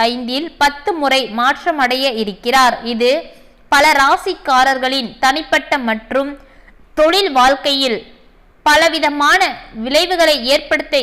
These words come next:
இருக்கிறது. சுக்கிரன் இந்த ஆண்டு பல முறை தனது சொந்த ராசியிலும் உச்ச ராசியிலும் சஞ்சரிப்பார். இந்த மாற்றங்கள்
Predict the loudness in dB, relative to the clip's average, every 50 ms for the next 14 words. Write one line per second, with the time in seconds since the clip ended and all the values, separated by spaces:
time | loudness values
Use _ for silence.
0 | -2 -4 -8 -8 -6 -4 -2 -2 0 2 2 0 0 -2 -6 -12 -20 -20 -20 -20
1 | -20 -20 _ _ -20 -20 -20 -20 _ _ -6 -4 -4 -4 -2 0 2 2 2 2
2 | 0 -4 -6 -6 -6 -4 -2 0 0 2 2 2 2 2 2 2 2 0 0 0
3 | -2 -6 -2 0 2 2 2 2 0 0 0 0 0 0 0 -2 -2 -2 -2 -2
4 | -2 -2 -2 -2 -4 -4 -4 -4 -4 0 2 4 4 6 6 4 4 2 0 -2
5 | -4 -4 -4 -2 -2 -2 -4 -6 -6 -12 -10 -8 -8 -8 -8 -4 0 2 2 4
6 | 4 4 2 0 -2 -6 -4 -4 -2 -2 -4 -4 -4 -6 -4 -4 -4 -4 -6 -6
7 | -4 -4 -6 -6 -2 0 2 4 4 2 0 -4 -16 -20 -20 -20 -20 -20 _ -20
8 | -20 -20 _ _ _ -20 -20 -14 -8 -6 -4 -2 0 0 0 0 0 0 0 0
9 | 0 0 2 2 2 4 4 2 2